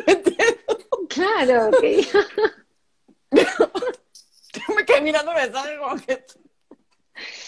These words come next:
Speaker 2: Ya, bien, bien por ti.
Speaker 1: Ya,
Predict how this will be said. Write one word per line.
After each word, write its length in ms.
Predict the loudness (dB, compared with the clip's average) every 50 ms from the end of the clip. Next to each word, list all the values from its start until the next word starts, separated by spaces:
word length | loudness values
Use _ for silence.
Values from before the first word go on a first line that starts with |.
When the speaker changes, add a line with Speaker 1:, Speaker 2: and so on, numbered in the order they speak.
| -20 -20 -20 -20 -20 -20 -20 -20 -20 -20 -20 _
Speaker 2:
Ya, 280 | -4 -2 -2 0 0 0
bien, 380 | 2 2 4 4 4 4 2
bien 180 | 2 -2 -4 -6
por 120 | -8 -8 -4
ti. 300 | -2 -2 -2 -4 -8 _ _ _ _ _ _
Speaker 1:
Ya, 120 | -2 -2